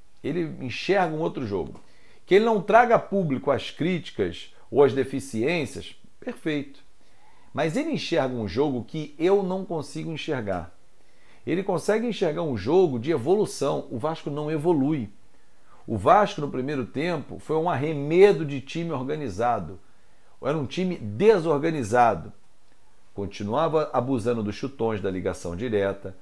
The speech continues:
não fazia triangulações, não tinha a dobra,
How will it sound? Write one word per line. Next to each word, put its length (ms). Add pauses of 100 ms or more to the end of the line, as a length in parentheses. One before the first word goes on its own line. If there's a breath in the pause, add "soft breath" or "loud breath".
(160 soft breath)
não 200
fazia 440
triangulações, 1000 (280 soft breath)
não 240
tinha 480
a 120
dobra, 680